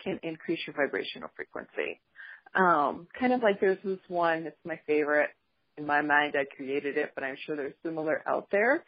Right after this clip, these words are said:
But I call it, um, I love garbage cans. <laughs> And, um,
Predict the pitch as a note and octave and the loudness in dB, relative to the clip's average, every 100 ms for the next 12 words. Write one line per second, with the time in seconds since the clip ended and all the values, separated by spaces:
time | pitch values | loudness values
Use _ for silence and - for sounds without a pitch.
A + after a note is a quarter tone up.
0 | - - _ - A3+ A3+ - A#3 A3+ G#3 | -16 -20 _ 4 6 6 4 4 6 4
1 | - F3+ F3 D3+ C3+ - F3+ G3 A3 A3 | 2 -2 0 0 -2 2 4 6 6 6
2 | D#3+ D#3 - - C#3 B2 - - _ _ | 2 2 -6 -12 -10 -10 -12 -20 _ _
3 | _ _ B3 - - - - E4 - A#3+ | _ _ -14 -14 -18 -14 -10 -8 4 6
4 | A3 - G#3 G3 E3 | 6 2 0 2 -2